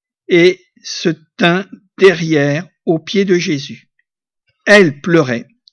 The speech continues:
et bientôt elle lui mouilla les pieds de ses larmes, puis les essuya de ses cheveux, les embrassa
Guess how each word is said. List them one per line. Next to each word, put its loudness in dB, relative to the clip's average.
et 0
bientôt 4
elle 2
lui -2
mouilla 2
les 0
pieds 2
de -2
ses -8
larmes, -4
puis 2
les 0
essuya 0
de -6
ses -8
cheveux, 2
les -2
embrassa -2